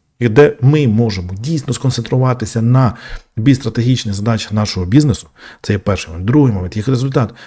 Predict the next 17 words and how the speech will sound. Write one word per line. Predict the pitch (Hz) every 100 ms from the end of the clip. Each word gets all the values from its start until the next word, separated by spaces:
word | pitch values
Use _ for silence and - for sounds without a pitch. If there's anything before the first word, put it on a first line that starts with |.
| - -
вони | 113
збільшують | 113 143 123 101 98
нашу | 113 104 - 78 _ _ -
пропускну, | 104 117 - 110 92 82 _ -
е, | 117 95
спроможність | - 113 131 147 107
нашого | 101 - 87
бізнесу. | 90 80 - -
Ми | 104 135
стаємо | 123 107 98 90
інноваційними, | 175 143 117 101 - 131 117 80 - _ -
ми | 107 127
маємо | 143 139 135
меншу | 139 135 123 107
кількість | - 127 107 95
людських | 117 110 - 107 -
помилок, | - 98 90 104 143